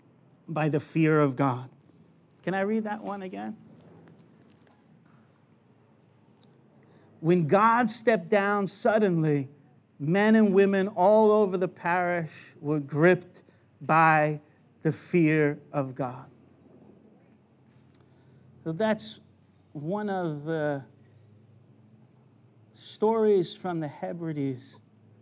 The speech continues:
revival. Now moving back here to Jerusalem. Over the last few weeks,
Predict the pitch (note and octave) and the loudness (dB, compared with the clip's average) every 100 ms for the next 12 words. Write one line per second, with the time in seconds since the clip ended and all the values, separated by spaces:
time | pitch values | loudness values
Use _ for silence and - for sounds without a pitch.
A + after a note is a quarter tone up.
0 | _ - C3+ C3 B2+ B2+ B2 A#2+ B2 _ | _ -8 -6 -4 -8 -10 -14 -18 -20 _
1 | _ _ _ _ - D3+ E3 E3 D3+ D3 | _ _ _ _ -8 -2 0 2 0 0
2 | C3+ D#3 D#3 D#3 _ - D#3 D3+ C#3+ - | -2 -2 -2 -6 _ -12 -8 -6 -8 -10
3 | C#3 C3+ C#3+ E3 G#3 G#3+ - D3+ F3 G#3+ | -16 -12 -6 -4 -4 -8 -16 -14 -12 -14
4 | - - _ _ _ _ _ _ _ _ | -16 -20 _ _ _ _ _ _ _ _
5 | _ _ _ _ _ _ _ _ F3 A3+ | _ _ _ _ _ _ _ _ 2 4
6 | A3 G#3 G3 G3 G#3 - - G#3+ F#3 G3 | 4 2 2 0 -2 -4 -4 -2 0 -2
7 | F#3 - - - | -4 -8 -20 -20